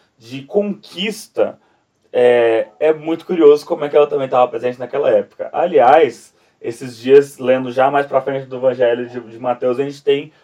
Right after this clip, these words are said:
um fato muito interessante lá pra frente, que é quando, é, Tiago e João vão chegar pra Jesus solicitando a ele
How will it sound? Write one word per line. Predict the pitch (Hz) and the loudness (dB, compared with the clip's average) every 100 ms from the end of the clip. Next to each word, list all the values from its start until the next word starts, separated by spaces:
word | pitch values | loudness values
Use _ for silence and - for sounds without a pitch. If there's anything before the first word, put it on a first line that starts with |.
| _ | _
um | 135 135 | -18 -2
fato | 151 139 139 | 2 2 0
muito | 139 | -8
interessante | 139 151 151 147 147 | -2 0 0 -2 0
lá | 147 | 0
pra | 151 156 | 2 0
frente, | - 147 147 - | 0 -2 -2 -8
que | |
é | 120 | -6
quando, | 127 131 143 143 _ _ _ - | -4 -4 -4 -8 _ _ _ 0
é, | 120 | 0
Tiago | 117 - 131 131 131 | 2 4 8 8 4
e | |
João | 131 147 135 143 | -2 2 2 2
vão | 165 180 | -2 -8
chegar | 185 190 160 147 | -8 0 2 2
pra | 147 | 2
Jesus | 156 143 143 156 | 4 4 4 -4
solicitando | 196 190 180 208 - 147 156 151 | -4 -6 -6 -2 4 4 4 4
a | 139 | 4
ele | 135 143 156 196 | 4 4 2 -6